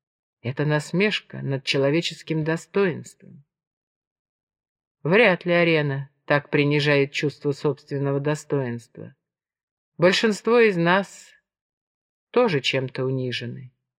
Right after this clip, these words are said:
Да, но здесь...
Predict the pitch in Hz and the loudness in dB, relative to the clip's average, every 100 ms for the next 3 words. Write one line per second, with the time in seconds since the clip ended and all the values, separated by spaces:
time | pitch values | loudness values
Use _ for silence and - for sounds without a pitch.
0 | _ _ _ _ _ _ _ 127 151 175 | _ _ _ _ _ _ _ -2 0 0
1 | 139 127 127 127 120 120 170 214 185 - | -2 -8 -12 -12 -14 -8 -2 -2 -2 -10
2 | - - | -20 -20